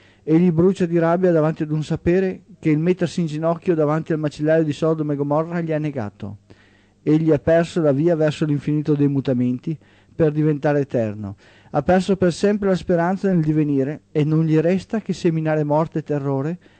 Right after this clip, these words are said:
affinché soddisfare la propria ragione dicendo: "Ecco, vedi, la,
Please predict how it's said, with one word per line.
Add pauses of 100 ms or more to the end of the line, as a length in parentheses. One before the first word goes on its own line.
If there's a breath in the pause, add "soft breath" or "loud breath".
(100)
affinché
soddisfare
la
propria
ragione
dicendo:
"Ecco, (320 loud breath)
vedi,
la,